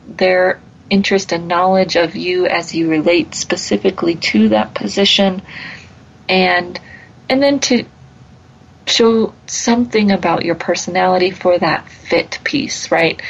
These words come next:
How do you fit in their company? And some of that might come from thinking about your why, right? Why do you want to work there?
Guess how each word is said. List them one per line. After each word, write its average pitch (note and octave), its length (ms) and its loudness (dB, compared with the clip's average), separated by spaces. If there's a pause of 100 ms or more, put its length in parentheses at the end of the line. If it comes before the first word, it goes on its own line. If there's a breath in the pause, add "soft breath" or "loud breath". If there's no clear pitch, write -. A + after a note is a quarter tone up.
(300 loud breath)
How G#3+ 240 2
do G#3+ 60 4
you F#3 560 2 (1040)
fit - 340 0
in F3+ 200 -2
their F3 120 -4
company? A#3+ 640 0 (460 loud breath)
And A#3+ 180 0
some C4+ 200 2
of B3+ 100 2
that A3 200 0
might G3 240 2
come F#3+ 280 0
from F3+ 260 -4
thinking F#3 380 -4
about D#3+ 360 0
your E3 140 0
why, D#3 420 0
right? E3+ 220 0
Why F#3+ 220 0
do G3 60 4
you F#3+ 60 4
want F#3 140 -2
to F3 80 -8
work E3 300 0
there? E3 340 0